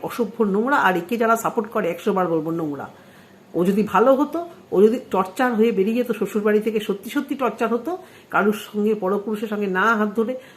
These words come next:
বাচ্চাটাকে নিয়ে বেরিয়ে যেত, আমরা প্রত্যেকে সাপোর্ট করতাম। কারুরটা বলতে পারছি না, আমি তো করতামই চোখ বুজে সাপোর্ট, যে একটা মেয়ে হয়ে, আহ, কে-, কেন এরকম অত্যাচার সহ্য করবে? সেটার তো প্রশ্নই নেই। মিথ্যে কথা বলে শ্বশুরবাড়ি নামে,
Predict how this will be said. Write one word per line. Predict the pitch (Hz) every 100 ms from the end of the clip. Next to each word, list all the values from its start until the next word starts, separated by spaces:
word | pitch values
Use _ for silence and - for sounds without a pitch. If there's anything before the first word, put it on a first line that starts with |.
| -
বাচ্চাটাকে | 170 175 233 233 226
নিয়ে | 233
বেরিয়ে | 220 226
যেত, | 247 254 349 - - - -
আমরা | 160 190 196
প্রত্যেকে | - 302 - 247 226
সাপোর্ট | 196 180 -
করতাম। | - 165 -
কারুরটা | 170 254 254 285
বলতে | 254 214
পারছি | 190 175 180
না, | 156
আমি | 185
তো | 196 214
করতামই | 214 208 214 208 196
চোখ | 226 220 180
বুজে | 196 190 175
সাপোর্ট, | 151 160 143 - - - -
যে |
একটা | 170 - 185
মেয়ে | 180 214 220 196
হয়ে, | 196 196
আহ, | 202 - - 175 170 165
কে-, | 180
কেন | 202 196
এরকম | 208 202 180
অত্যাচার | 175 160 156
সহ্য | 160 131 135
করবে? | 127 131 - - - - - - - - -
সেটার | 156 190 -
তো | 262
প্রশ্নই | 247 185 190 269 302 285
নেই। | 294 359
মিথ্যে | 214 208 - 254
কথা | 269 254 269
বলে | 190 240
শ্বশুরবাড়ি | - 185 214 208 233
নামে, | 247 285